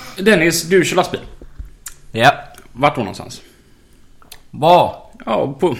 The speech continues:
Speaker 1: vad heter åkeriet?
Speaker 2: Börje Möller.
Speaker 1: Börje Möller.
Speaker 2: Mm.
Speaker 1: Gammalt danskt åkeri.
Speaker 2: Ja.
Speaker 1: Är det stort?
Speaker 2: Ja.
Speaker 1: Hur många bilar har ni?
Speaker 2: Det är väl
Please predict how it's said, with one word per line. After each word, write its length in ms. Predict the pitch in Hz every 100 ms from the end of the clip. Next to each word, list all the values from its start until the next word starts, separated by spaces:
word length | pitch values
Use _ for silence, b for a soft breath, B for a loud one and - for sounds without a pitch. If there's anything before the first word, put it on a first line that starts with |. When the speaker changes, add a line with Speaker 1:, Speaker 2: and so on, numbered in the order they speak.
| -
Speaker 1:
vad 300 | 131 160 151
heter 260 | 143 -
åkeriet? 720 | 143 - 139 90 143 214 - B B
Speaker 2:
Börje 420 | 98 117 127 135
Möller. 440 | 143 139 117 104 - - - - -
Speaker 1:
Börje 340 | - 117 113 120
Möller. 400 | 120 - 127 123 -
Speaker 2:
Mm. 200 | 87 92 -
Speaker 1:
Gammalt 460 | 120 139 104 113 127
danskt 300 | 139 120 127
åkeri. 280 | 120 110 - -
Speaker 2:
Ja. 400 | 101 143 - b b b b b
Speaker 1:
Är 60 | -
det 80 | 120
stort? 300 | 123 - - - _
Speaker 2:
Ja. 380 | - 110 - - - - -
Speaker 1:
Hur 60 | 135
många 180 | 127 123
bilar 240 | 120 107
har 120 | 98
ni? 160 | 87 233 - -
Speaker 2:
Det 180 | 95 -
är 40 | -
väl 140 | 62